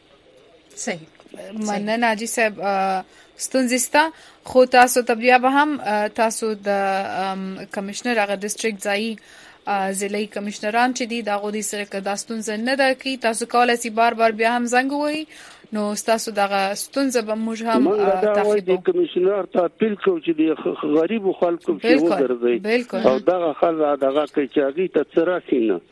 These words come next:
Speaker 2: بالکل، دا
Speaker 1: ستاسو د
Speaker 2: کومک
Speaker 1: غږ
Speaker 2: او
Speaker 1: چې
Speaker 2: مرستې
Speaker 1: دی نو
Speaker 2: هم
Speaker 1: دا به
Speaker 2: ستاسو دپاره
Speaker 1: ها.
Speaker 2: دي.
Speaker 1: ستاسو دا غږ به رسېدلی
Speaker 3: ها.
Speaker 1: هم وي، ولې چې دا خپرونه
Speaker 2: ها.
Speaker 1: که څوک ګوري دا مشرانو کې، نو وبه یې هم ګوري.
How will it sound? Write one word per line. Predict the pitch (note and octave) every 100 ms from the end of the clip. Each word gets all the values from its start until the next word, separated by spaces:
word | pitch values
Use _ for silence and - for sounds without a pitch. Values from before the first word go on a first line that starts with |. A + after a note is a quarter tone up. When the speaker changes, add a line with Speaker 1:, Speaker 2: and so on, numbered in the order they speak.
| _ - A3
Speaker 2:
بالکل، | D4+ F4 A#3
دا | G#3+ C4+
Speaker 1:
ستاسو | D#4
د |
Speaker 2:
کومک | C4+ B3 E4+
Speaker 1:
غږ | C#4
Speaker 2:
او |
Speaker 1:
چې | D4+
Speaker 2:
مرستې | F4 C#4+
Speaker 1:
دی |
نو | B3+
Speaker 2:
هم | B3
Speaker 1:
دا | A3
به |
Speaker 2:
ستاسو | G#3+ E4+ E4+ C#4+
دپاره | A3 G#3 F#3 F3+ F3+
Speaker 1:
ها. | F#3+
Speaker 2:
دي. | F3+ F3+ F#3+ - _ G#3+
Speaker 1:
ستاسو | - D4+ E4
دا | C4+ B3
غږ | D4 B3+
به |
رسېدلی | A3 A#3+ C4 B3+ B3+
Speaker 3:
ها. | C#4
Speaker 1:
هم |
وي، | B3+
ولې | B3 B3+ A#3+
چې |
دا | A3 A3
خپرونه | A3 - G3+ G#3+ A3
Speaker 2:
ها. |
Speaker 1:
که | A3
څوک | F#3+ A3 G#3 G#3+
ګوري | B3+ A#3
دا | A3+
مشرانو | G#3+ A3 G#3 G3+
کې، | G#3
نو | G3
وبه | F#3+ A3
یې | A3
هم | B3 C4
ګوري. | A3 G3